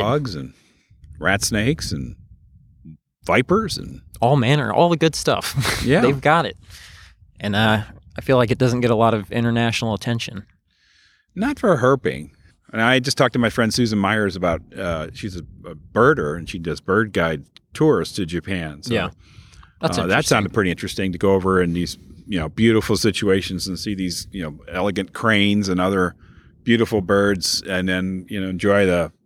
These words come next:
Speaker 1: the culture of Japan and the food
Speaker 2: Yeah.
Speaker 1: of Japan and all that, you know,
Speaker 2: And
Speaker 1: all
Speaker 2: it
Speaker 1: sounds good to me. So
Speaker 2: Really, that's one of my favorite things about herping is that you not only get to go see the new reptiles and amphibians you've never seen before in these exotic places, but you get to see the bugs and the birds and
Speaker 1: Yeah.
Speaker 2: the ecosystems.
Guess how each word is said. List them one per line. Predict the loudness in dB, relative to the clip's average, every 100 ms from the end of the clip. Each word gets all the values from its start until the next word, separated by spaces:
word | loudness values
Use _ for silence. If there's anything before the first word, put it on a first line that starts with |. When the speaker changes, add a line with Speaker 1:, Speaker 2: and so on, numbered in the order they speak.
| -4
Speaker 1:
the | -4
culture | 2 2 2 0
of |
Japan | -2 -2 -2 -2 -4
and | -6
the | 0
food | 2
Speaker 2:
Yeah. | 4
Speaker 1:
of | 2
Japan | 0 0 0
and | 0
all | 0
that, | 0 -2 -6
you | -10
know, | -8
Speaker 2:
And | -2
Speaker 1:
all | 0
Speaker 2:
it | 2
Speaker 1:
sounds | 0 2
good | 0
to | 0
me. | -2 -6 -2
So |
Speaker 2:
Really, | 4 4 4
that's | 4 2 2
one | 0
of | 2
my | 0
favorite | 0 0 0 0
things | 0 0
about | 2 0 0
herping | -2 -4 -4 -4
is | -6 -4
that | -2 -2
you | -2
not | 0 0
only | 0 0
get | 0 -2
to | -2
go | -2 -2
see | 0 -2
the | -2
new | 0 2 2 0 -2 _ _ 0
reptiles | 0 2 2 2
and | 0
amphibians | -2 0 0 2 0 0 -4
you've | -6
never | -4 -2
seen | -2 -4 -4
before | -4 -4 -4
in | -4
these | -6 -6
exotic | -2 0 -2 -6
places, | -4 -4 -4 -6
but | -4 -2
you | 2
get | 2
to |
see | 2 -2
the | 0
bugs | 2 2 0 -4 -10
and |
the | -4
birds | 2 4 2 -2 -10
and | -4
Speaker 1:
Yeah. | 0 0 -2 -12 -6
Speaker 2:
the | -2
ecosystems. | 0 2 0 0 -4 -4 -6 -10 -12 -14